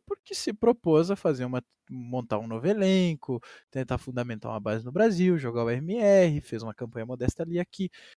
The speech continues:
A Fúria não, a Fúria se propôs a brigar com as melhores do mundo e não por acaso tirou da pen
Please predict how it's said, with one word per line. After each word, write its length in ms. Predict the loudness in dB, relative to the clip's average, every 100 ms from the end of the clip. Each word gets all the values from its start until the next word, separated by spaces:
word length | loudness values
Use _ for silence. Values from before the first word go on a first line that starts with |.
| _ _
A 120 | 0 0
Fúria 320 | 0 4 6
não, 360 | 6 4 2
a 120 | -2 -8
Fúria 340 | -4 2 2
se 180 | 2 -4
propôs 640 | 0 0 0 0 0 0 -2
a 80 | 0
brigar 480 | 2 2 4 4
com 160 | 4 2
as 120 | 0
melhores 420 | 0 2 2 0
do 100 | -4
mundo 420 | -8 -6 -4 -2 -4 -12 _
e 120 | -4
não 260 | 2 2 4
por 140 | 4
acaso 440 | 4 4 4 4 -2
tirou 380 | -4 0 2
da 140 | 4 2
pen 400 | 0 -2 -2